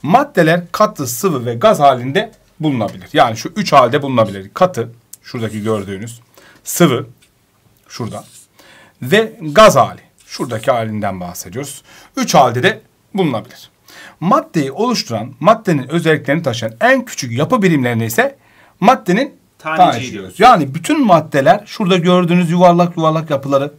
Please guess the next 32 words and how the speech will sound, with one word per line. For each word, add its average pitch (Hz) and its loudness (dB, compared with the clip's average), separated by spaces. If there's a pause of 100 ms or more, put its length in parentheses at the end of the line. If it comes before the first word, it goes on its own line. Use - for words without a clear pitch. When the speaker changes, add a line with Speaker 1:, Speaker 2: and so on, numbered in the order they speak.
Speaker 1:
düşünün. 117 -6
Speaker 2:
Taneciklerden 151 -10
oluşur. - -18
Speaker 1:
Taneciklerden 233 4
oluşur. 110 -6
Her 302 -4
madde, 117 -4
ister 190 0
gaz 233 0
olsun, 233 -6 (360)
ister 208 2
katı 214 -2
olsun, 226 -2 (160)
ister 208 2
sıvı 180 -2
olsun. 101 -6 (340)
Bütün 247 -2
maddeler 180 4 (420)
tanecikli 147 4
yapıdadır. - -18 (460)
Ve 180 2
bu 262 -2
en 247 4
küçük 143 -8
yapı 180 2
birimlerine 156 2
maddenin 208 0 (220)
taneciği 120 2
diyoruz 87 -20
çocuklar. - -20 (720)
Bir 240 -2
maddenin 170 0